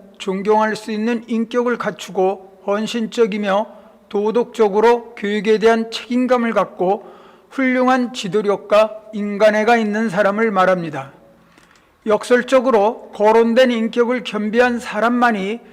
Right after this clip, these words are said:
스승으로서의 대우를 받을 수 있는 것입니다. 아무나 스승이라 할 수 없는 것입니다.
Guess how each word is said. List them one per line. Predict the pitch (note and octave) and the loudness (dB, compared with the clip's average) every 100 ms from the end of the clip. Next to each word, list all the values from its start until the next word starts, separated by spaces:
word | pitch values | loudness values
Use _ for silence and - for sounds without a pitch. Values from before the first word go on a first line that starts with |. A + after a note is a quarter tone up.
| - _ | -20 _
스승으로서의 | - C4+ - C#4 C4 A3+ A3+ A3+ A3 A#3 A3 - | -10 -8 -4 0 2 2 0 2 2 0 -6 -10
대우를 | E3+ F#3+ G#3 A3 B3+ B3+ | -4 0 0 0 -2 -4
받을 | C#3+ E3+ A3+ | -10 -6 -6
수 | - C4+ | -4 -2
있는 | B3 A#3 | 0 0
것입니다. | G3+ F#3 F#3+ E3+ C#3 C3 - _ _ _ _ - | -2 -4 -6 -8 -10 -16 -20 _ _ _ _ -10
아무나 | G3+ G#3 G#3 G#3+ G#3+ G#3+ | -4 -4 0 4 4 2
스승이라 | - - A3+ B3 A#3 A3 | -10 -16 -12 -4 2 4
할 | G#3+ | 4
수 | G3 A#3+ | 0 0
없는 | F#3+ G3 A3+ A3 | 0 0 -2 0
것입니다. | G3 F#3+ D#3 C3 | -2 -4 -8 -10